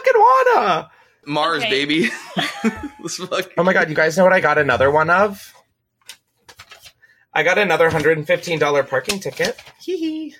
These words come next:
Speaker 2: Um,
Speaker 3: So in New
Speaker 2: for
Speaker 3: York?
Speaker 2: what?
Speaker 1: In New York for parking not in the right place.
Speaker 2: Did you get street cleaning or?
Speaker 1: No, like, I was, so when I film street videos in New York, I, like, drive around and then park, and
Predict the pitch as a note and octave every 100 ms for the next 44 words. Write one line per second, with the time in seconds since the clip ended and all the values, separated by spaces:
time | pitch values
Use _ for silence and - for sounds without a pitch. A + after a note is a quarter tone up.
0 | - A#2 A2+ G#2+ G2+ F#2 F#2 F#2 C4+ A#3+
1 | B3 A#3 - - A2+ G#2 - _ _ -
2 | C#3 C3+ B2+ A#2+ A#2 A#2 F#3+ - _ -
3 | A#2 G#2+ A2+ A2 G#2+ G#2 G#2 G2+ G2+ G2+
4 | - G#2+ G#2 A2 - - _ _ _ _
5 | _ _ - C#3+ D#3+ - C3+ C3 F3+ F#3+
6 | G3 A2 G2 G#2 - _ _ - C#3 D3+
7 | G#3 F#3+ A2+ - C#3 C3+ - - C#3 D3+
8 | D3+ - - C#3 - - - D3+ D3+ D3
9 | - - D#3 E3 D3 C#3+ C#3 _ - -
10 | - - D3+ E3+ C3+ A#2+ A2+ G#2+ A#2 A#2
11 | A#2 A#2 A#2 - B2 A#2 A2 - A#2+ A#2+
12 | A#2+ A2 A2+ A2 G#2+ - G#2+ G#2 - C#3
13 | B2+ G#2 - - _ _ _ _ _ _
14 | C3 C3 B2 A2+ A2 A2 A2 A2